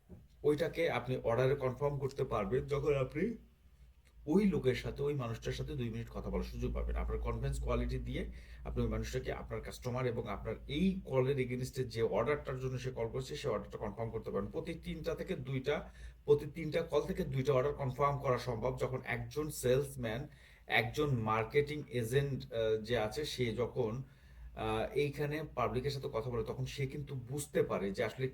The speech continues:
কিভাবে এই মানুষটাকে কনভিন্স করলে এই মানুষটা আমার এই প্রোডাক্টটাকে কনফার্ম কিনবে। এবং অনেক ক্ষেত্রে কিন্তু রেট এবং ডেলিভারি চার্জ, এই দুইটা বিষয় নিয়ে তাদের, আহ, বিভিন্ন ধরনের সংশয় থাকে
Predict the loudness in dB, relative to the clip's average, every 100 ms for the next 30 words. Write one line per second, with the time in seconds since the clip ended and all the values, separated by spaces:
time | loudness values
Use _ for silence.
0 | -6 -10 -6 2 4 4 2 -4 -6 -8
1 | -6 -8 -6 -6 -4 -4 -4 -4 -6 -6
2 | -6 -4 -4 -6 -2 -2 -2 -4 -6 -6
3 | -6 -4 -2 -2 -2 -6 -6 -10 -18 -20
4 | -20 -20 -20 -20 -20 -20 6 12 12 10
5 | 4 2 6 6 6 4 4 4 6 6
6 | 6 8 8 8 4 0 2 2 4 4
7 | 4 2 -2 2 2 2 0 0 0 0
8 | 0 -2 -2 -2 -2 -2 -4 -4 -2 -2
9 | -2 -4 -4 -4 -4 -2 -4 -2 -4 -4
10 | -4 -4